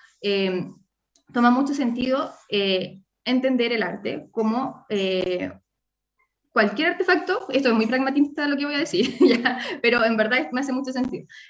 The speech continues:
Cualquier artefacto que sea capaz de, eh, generar instancias donde nosotros podamos comunicarnos, ¿sí? Y entonces, por ejemplo, si nosotros vemos una pintura y estamos con un amigo, una amiga, no sé, observando esa pintura, y comenzamos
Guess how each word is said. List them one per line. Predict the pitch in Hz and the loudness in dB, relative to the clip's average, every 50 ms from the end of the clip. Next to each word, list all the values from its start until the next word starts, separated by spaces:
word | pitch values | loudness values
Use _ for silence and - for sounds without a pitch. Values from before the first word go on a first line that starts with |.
| _ _ _ | _ _ _
Cualquier | _ 240 220 220 277 294 | _ 2 2 4 2 0
artefacto | 320 311 330 330 320 311 - 349 294 | 0 -2 -2 -2 -2 -2 -2 -4 -2
que | 294 285 | -2 -2
sea | 277 302 302 285 | -2 -2 -4 -4
capaz | 277 269 - 294 | -4 -4 -2 -2
de, | 311 302 302 311 320 - - _ _ _ _ | -2 -2 -2 -4 -6 -8 -12 _ _ _ _
eh, | - 226 226 220 220 214 214 | 0 2 2 4 4 2 2
generar | 220 226 226 247 269 | 0 0 0 0 0
instancias | 302 311 - - 262 277 285 320 | 0 -2 -2 0 -2 0 0 2
donde | 294 285 285 | 2 4 4
nosotros | 277 285 294 285 | 2 2 0 -2
podamos | 277 277 285 - | 0 -2 -2 0
comunicarnos, | 285 277 254 220 180 190 185 160 143 - - - - _ _ _ _ _ _ _ _ _ _ _ _ _ _ _ _ | 0 0 0 0 -2 -4 -6 -6 -10 -12 -16 -20 -20 _ _ _ _ _ _ _ _ _ _ _ _ _ _ _ _
¿sí? | _ - 220 - - - - - _ _ _ _ _ _ _ _ _ _ _ _ _ _ _ _ | _ -6 -6 -4 -6 -10 -16 -20 _ _ _ _ _ _ _ _ _ _ _ _ _ _ _ _
Y | - 214 214 | -4 -2 0
entonces, | 208 208 208 190 165 170 - - | 0 2 0 0 -2 -2 -6 -8
por | - - 220 214 | -2 -2 0 0
ejemplo, | 190 - 185 160 143 143 156 - | 0 -2 -2 -4 -4 -4 -6 -6
si | - 202 | -6 -6
nosotros | - - 196 220 214 196 190 | -6 -6 -4 -4 -4 0 2
vemos | 247 285 294 | 4 6 6
una | 277 277 277 247 | 6 6 4 2
pintura | 233 240 240 240 240 240 185 180 | 2 0 -2 0 -2 -2 0 0
y | 180 185 | -2 -2
estamos | 214 208 214 208 208 208 208 - | -4 -4 -6 -4 -4 -6 -6 -8
con | - 190 - | -10 -8 -8
un | 190 190 190 185 - - - 180 | -6 -6 -6 -6 -6 -6 -6 -6
amigo, | - 175 240 262 254 233 214 | -2 -2 0 0 0 0 -2
una | 214 196 | -2 -2
amiga, | 214 220 208 190 190 | -2 -4 -4 -4 -6
no | 185 | -8
sé, | 180 - 185 165 - - | -8 -6 -8 -8 -6 -6
observando | - 190 - 180 160 190 208 220 | -10 -8 -8 -8 -6 -4 -4 -4
esa | 220 208 | -4 -6
pintura, | 202 202 208 190 185 - - - - - - _ _ _ | -8 -8 -8 -8 -10 -10 -14 -16 -20 -20 -20 _ _ _
y | _ 196 196 208 254 - - - _ _ | _ -6 -6 -6 -6 -8 -10 -20 _ _
comenzamos | - 180 175 175 180 - 226 240 254 254 262 | -6 -2 -2 -2 0 0 2 2 4 2 2